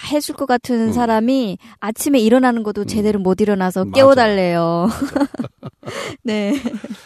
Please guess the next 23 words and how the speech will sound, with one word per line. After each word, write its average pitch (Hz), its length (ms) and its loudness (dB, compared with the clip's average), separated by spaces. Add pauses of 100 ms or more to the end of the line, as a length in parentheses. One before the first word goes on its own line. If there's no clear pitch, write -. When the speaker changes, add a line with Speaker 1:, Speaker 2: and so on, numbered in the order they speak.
(500)
Speaker 2:
야, 76 240 -12
Speaker 1:
음. 202 340 -10 (300)
Speaker 2:
정말 90 400 -16 (160)
멋진 135 560 -4
노랫말입니다. 69 680 -10 (320)
이런 269 380 -2
노랫말이 120 1120 -2 (1400)
우리 143 160 -2
그 151 140 2
저 131 120 -2
국민통일방송 120 920 -2
그 117 100 -4
시절 110 260 -6
그 - 160 -12
노래에서 85 540 -6
다루어지는 73 840 -12 (280)
남북이 143 580 -4
함께 240 640 -2
부르는 139 480 -2
노래의 101 600 0 (280)
등단한 180 480 2
노래 113 220 2
중에 92 180 -6